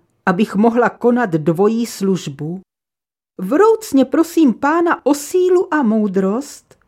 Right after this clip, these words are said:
abych mohla znovu obnovit svědecké dílo těch, kteří stáli pevně ve víře a věřili poselství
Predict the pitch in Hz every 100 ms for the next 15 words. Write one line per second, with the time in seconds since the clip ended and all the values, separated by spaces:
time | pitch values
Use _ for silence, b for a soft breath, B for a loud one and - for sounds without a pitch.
0 | - 190 220 202 226 226 214 175 175 208
1 | 277 226 - 202 196 226 220 - - -
2 | 156 202 240 254 - 233 208 165 196 226
3 | 247 - - 185 269 - - _ _ _
4 | - - 440 440 370 - - 359 359 311
5 | - 339 381 370 370 330 330 302 226 -
6 | 160 156 175 _ _ - 165 151 208 226
7 | 269 247 - 220 220 277 277 285 - -
8 | 269 269 269